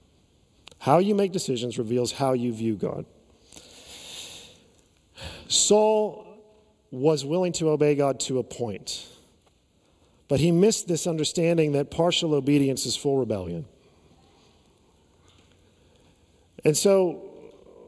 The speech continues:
when we observe what's going on in the passage, there's regret everywhere. First of all, God regrets. God regrets that he made Saul king. This is a challenging passage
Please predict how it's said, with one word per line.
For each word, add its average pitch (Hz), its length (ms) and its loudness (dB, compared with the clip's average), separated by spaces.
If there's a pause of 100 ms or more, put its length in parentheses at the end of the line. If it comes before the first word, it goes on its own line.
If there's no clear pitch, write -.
(1080)
when 160 160 0
we 175 120 4
observe 175 360 4
what's 180 160 0
going 165 240 2
on 160 160 0
in 147 60 0
the 135 80 -2
passage, 143 480 -2
there's 160 240 2
regret 139 440 0
everywhere. 104 600 -4 (1400)
First 180 260 0
of 165 80 2
all, 180 240 4
God 156 480 0
regrets. 123 580 -6
God 175 220 2
regrets 147 360 -2
that 139 120 -2
he 135 40 -2
made 139 220 0
Saul 127 200 -4
king. 147 220 -2
This 339 200 2
is 220 140 2
a 139 60 4
challenging 131 1300 2 (1040)
passage - 840 -6